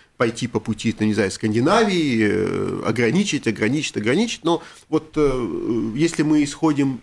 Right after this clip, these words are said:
из такой, ну, не знаю, теории реальности, понимая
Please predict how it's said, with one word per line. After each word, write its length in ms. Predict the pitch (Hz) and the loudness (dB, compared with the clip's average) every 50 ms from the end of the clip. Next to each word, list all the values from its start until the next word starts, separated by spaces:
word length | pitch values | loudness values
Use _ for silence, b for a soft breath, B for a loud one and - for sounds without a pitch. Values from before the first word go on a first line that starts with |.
| _ - | _ -6
из 340 | 131 123 107 104 104 101 - - - - _ | -4 -4 -4 -6 -10 -18 -20 -20 -20 -18 _
такой, 380 | - 120 113 - 135 127 117 110 | -8 -8 -6 -2 0 2 2 2
ну, 80 | 110 127 | 2 0
не 60 | 120 | 0
знаю, 180 | 107 117 92 | 2 0 -2
теории 500 | - - 131 135 139 123 110 117 110 - B B B B B | 0 0 2 2 2 2 2 0 0 -2 B B B B B
реальности, 560 | 117 151 185 208 220 220 151 - - - - | 2 2 4 4 4 4 2 0 -4 -10 -10
понимая 640 | - - 139 143 156 160 165 151 135 117 110 107 | -4 -2 0 2 4 4 4 4 4 2 0 0